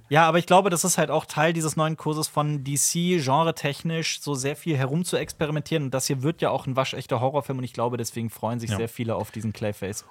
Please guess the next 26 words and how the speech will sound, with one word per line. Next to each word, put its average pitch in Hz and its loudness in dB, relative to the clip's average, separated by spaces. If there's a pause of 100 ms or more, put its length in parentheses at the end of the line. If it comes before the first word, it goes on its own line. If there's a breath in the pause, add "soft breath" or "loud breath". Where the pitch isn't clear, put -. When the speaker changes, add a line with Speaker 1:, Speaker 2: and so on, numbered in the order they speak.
(140 soft breath)
Speaker 2:
Und 180 8
was 156 6
ich 143 -2
auch 147 2
spannend 139 2
fand, 127 0
ähm, 117 4
der 117 6
Stammkameramann 151 4
von 151 2
Alex 135 0
Garland, 113 2
der 107 4
heißt 113 2
Rob 127 4
Hardy, 110 2
der 104 2
hat 107 2
zum 113 2
Beispiel 110 2
Ex 113 -4
Machina 131 0
gemacht 123 0
oder 107 -2
Speaker 1:
Ja. 95 -2
Speaker 2:
Auslöschung. 139 0